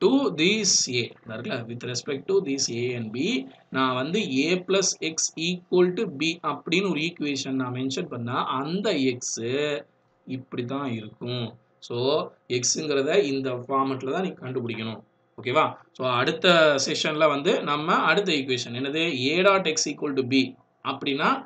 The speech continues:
எப்படி இருக்கும் அப்படிங்கிறது அடுத்த செஷன்ல பார்ப்போம். மறக்காம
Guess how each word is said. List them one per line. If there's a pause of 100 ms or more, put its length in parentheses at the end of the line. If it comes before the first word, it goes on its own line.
(160)
எப்படி
இருக்கும்
அப்படிங்கிறது
அடுத்த
செஷன்ல
பார்ப்போம். (160)
மறக்காம